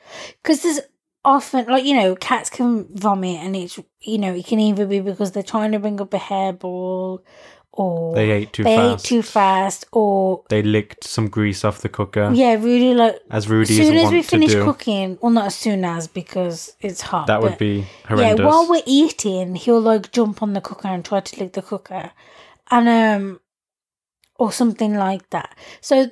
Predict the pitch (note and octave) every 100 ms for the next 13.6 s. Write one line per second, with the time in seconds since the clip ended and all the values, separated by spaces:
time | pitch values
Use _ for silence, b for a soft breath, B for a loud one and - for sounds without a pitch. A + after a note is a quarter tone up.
0 | - D4 C#4+ D#4+ E4 F4 F#4 D#4+ D4+ A3+
1 | C4 B3+ B3+ - - - B3+ A3+ A3+ G#3+
2 | G3 G#3+ G#3+ G#3 G3+ G3 F#3+ G3 F#3 -
3 | G#3 G3 F#3 - A#2 G#2+ G2 F#2+ A2+ -
4 | - - G2+ F#2+ G2+ b b b b b
5 | _ _ _ - C#4 B3 - C4+ C#4 D4
6 | C#4 C4 B3+ - B3+ A#3 A3 A3+ G#3+ G3+
7 | F#3+ - B B B B B - - A3+
8 | G3 - G#3 F#3+ F3+ E3 - _ - -
9 | F#3+ - F3+ F3 F3+ F#3 F3+ - b b
10 | b b b _ - B3+ C4 C4+ C4 A#3+
11 | A#3 A3+ A3+ A3 G#3+ G#3+ G3+ G3 - F#3
12 | G#3 F#3+ G3 F#3 E3 F#3 F#3 F#3 F3+ F#3
13 | F3+ G3 F#3 F#3 E3+